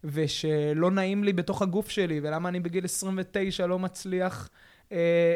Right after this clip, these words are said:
לא מצליח לשלוט על מה שאני מכניס לפה, ומרגיש חמישים שנה יותר מבוגר ממה שאני.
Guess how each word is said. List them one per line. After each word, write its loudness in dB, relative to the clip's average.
לא 0
מצליח -2
לשלוט -2
על 2
מה -2
שאני -2
מכניס -4
לפה, -2
ומרגיש -4
חמישים -2
שנה 0
יותר -2
מבוגר 0
ממה -2
שאני. 0